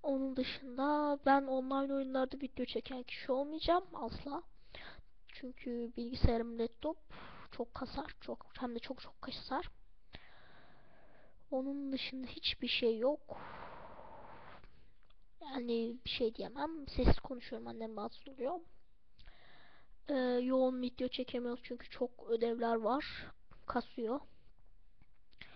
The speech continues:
Ve, e, onun dışında bir şey yok. Bay bay.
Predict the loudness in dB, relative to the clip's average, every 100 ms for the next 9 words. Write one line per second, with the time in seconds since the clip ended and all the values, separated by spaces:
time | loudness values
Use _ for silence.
0 | -16 -16 -14 -14 -16 -16 -16 -16 -16 -16
1 | -16 -14 -14 -14 -14 -14 4 10 10 10
2 | 6 2 -6 -14 -14 -14 -8 -8 -8 -10
3 | -8 0 0 2 -2 0 0 0 2 2
4 | 4 2 0 -4 -6 -10 -14 -16 -14 -12
5 | -12 -14 2 8 8 8 4 4 2 0